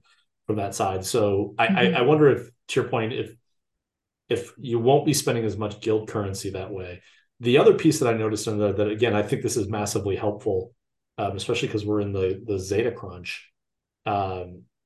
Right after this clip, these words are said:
Speaker 1: there's Zeta mats in there as well.
Speaker 2: Yeah, I did notice that too.
Speaker 1: So, you know, if you haven't maxed out maybe all of your ships or all the characters that are kinda coming out of the,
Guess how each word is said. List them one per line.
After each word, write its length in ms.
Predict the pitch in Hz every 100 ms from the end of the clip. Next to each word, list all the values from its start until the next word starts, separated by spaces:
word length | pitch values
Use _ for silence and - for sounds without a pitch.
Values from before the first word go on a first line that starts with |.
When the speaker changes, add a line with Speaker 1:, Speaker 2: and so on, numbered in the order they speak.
| _
Speaker 1:
there's 280 | 107 110 104
Zeta 200 | 113 156
mats 340 | 95 - -
in 80 | 90
there 140 | 90 85
as 140 | -
well. 260 | 98 - _ _ -
Speaker 2:
Yeah, 300 | - 185 180
I 80 | 156
did 180 | 160 175
notice 280 | 196 165 151
that 180 | 139
too. 340 | - 147 - 151 _ _ _ _ _
Speaker 1:
So, 640 | - - 113 104 104 104 -
you 120 | 123
know, 80 | 110
if 160 | 101 120
you 120 | 139
haven't 360 | 147 135 120 123
maxed 320 | 117 117 -
out 240 | 110 107
maybe 400 | 110 107 104 104
all 200 | 101 101
of 80 | 98
your 80 | 101
ships 440 | - 117 107 -
or 160 | 104 101
all 80 | 110
the 60 | 98
characters 460 | - 110 104 110 98
that 100 | 101
are 40 |
kinda 220 | - 104
coming 240 | 101 104 101
out 140 | 98
of 80 | 98
the, 160 | 98